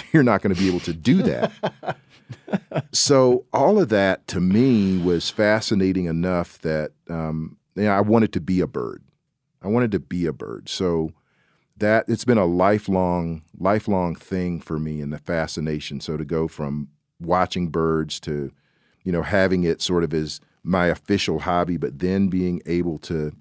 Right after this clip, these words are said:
Speaker 1: to be a professional, to be an ornithologist, man, you know, it's living a dream.
Speaker 2: Is, is there a group of birds that you found yourself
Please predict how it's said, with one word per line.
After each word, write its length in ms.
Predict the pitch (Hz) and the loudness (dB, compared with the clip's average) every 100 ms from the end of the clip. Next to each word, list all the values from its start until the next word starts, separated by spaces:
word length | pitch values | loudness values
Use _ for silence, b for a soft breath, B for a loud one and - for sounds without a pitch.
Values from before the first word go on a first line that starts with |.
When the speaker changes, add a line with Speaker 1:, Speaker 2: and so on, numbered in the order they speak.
| - | -10
Speaker 1:
to 100 | 85 | -6
be 160 | 90 | -2
a 80 | 87 | -4
professional, 640 | - - 80 78 95 92 | -4 -8 -6 -6 -6 -8
to 100 | - | -8
be 120 | 80 80 | -8 -8
an 80 | - | -8
ornithologist, 840 | 80 80 - 76 80 87 101 - _ _ _ _ _ _ _ _ | -8 -8 -6 -4 -4 -4 -6 -10 _ _ _ _ _ _ _ _
man, 400 | 87 107 80 76 - | -4 -2 -2 -6 -6
you 100 | 92 | -4
know, 80 | 87 | -4
it's 140 | - | -2
living 180 | 95 87 | -4 -4
a 40 | 76 | -4
dream. 320 | 85 90 71 _ _ _ b b - | -4 -4 -8 _ _ _ b b -4
Speaker 2:
Is, 280 | 131 - _ - | -4 -4 _ -2
is 160 | 135 107 | 0 4
there 200 | 160 190 | 4 4
a 80 | |
group 400 | 131 120 123 135 | 2 4 4 4
of 160 | 131 92 | 2 4
birds 320 | 110 107 110 | 4 4 4
that 100 | 120 | 0
you 100 | 107 | 0
found 380 | - 107 98 101 | -2 0 0 0
yourself 400 | 101 - 104 | 0 0 0